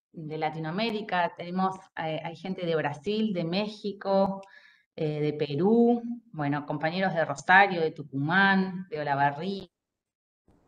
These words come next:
eh,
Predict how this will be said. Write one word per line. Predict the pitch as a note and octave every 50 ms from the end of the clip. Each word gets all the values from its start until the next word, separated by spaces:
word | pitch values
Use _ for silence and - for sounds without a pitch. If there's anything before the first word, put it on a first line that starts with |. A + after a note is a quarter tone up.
| _ _ _ _ _ _ _ _ _ _ _ _ _ _ _ _ _ _ _ _ _ - F#3+ F3+ F3 F3 E3+ E3+ E3+ E3+ - - _ _ _ _ _ _ _ _ _ _ _ _ _ -
eh, | D#3 C#3+ C#3+ C#3+ C#3 C#3 C#3+